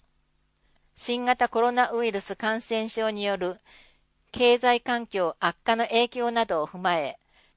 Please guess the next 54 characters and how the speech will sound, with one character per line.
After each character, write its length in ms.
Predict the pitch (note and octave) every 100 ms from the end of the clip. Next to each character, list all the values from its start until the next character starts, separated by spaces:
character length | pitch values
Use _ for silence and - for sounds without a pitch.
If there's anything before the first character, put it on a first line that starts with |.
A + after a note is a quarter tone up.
| -
臨 300 | A3 B3 A#3+
時 120 | A#3+
の 160 | A3+ G#3+
特 260 | - B3
別 220 | B3 B3
な 140 | A#3+ A#3+
給 200 | A#3+ A#3+
付 100 | A#3+
措 160 | -
置 180 | A#3 -
と 140 | - -
し 120 | -
て、 260 | - D#3 - _ _ _ -
児 180 | F#3+ G#3
童 200 | B3+ B3
手 240 | B3+ G#3+
当 120 | F3+
受 180 | E3+ F3
給 200 | B3 B3
世 180 | - B3
帯 180 | F#3+ E3
に 140 | E3
対 240 | - G3 F3
し、 300 | - C#3+ - _ _ -
十 200 | G3 A#3+
五 100 | B3
歳 300 | - A#3+ A#3
以 40 |
下 140 | A#3 F#3+
の 220 | E3+ D#3
児 160 | F#3+ G#3+
童 180 | F3+
一 220 | D#3+ - A#3
人 160 | A3+
に 100 | F3+
つ 140 | - -
き 160 | D3
一 180 | D#3+ A#3+
万 240 | A#3+ A#3+
円 220 | A#3 A3+ A3
を 80 |
給 240 | G#3+ A3 G#3+
付 140 | G#3+
し 100 | -
て 120 | -
い 80 | F#3
ま 140 | D#3+ D#3
す。 240 | - - _ _ _ _ _ _ _ _ _ _ _ _ _ _ _ _
鶴 260 | - A3 B3
ヶ 120 | C4+
島 260 | - B3 C4
市 160 | -
か 140 | G3 E3
ら 200 | D#3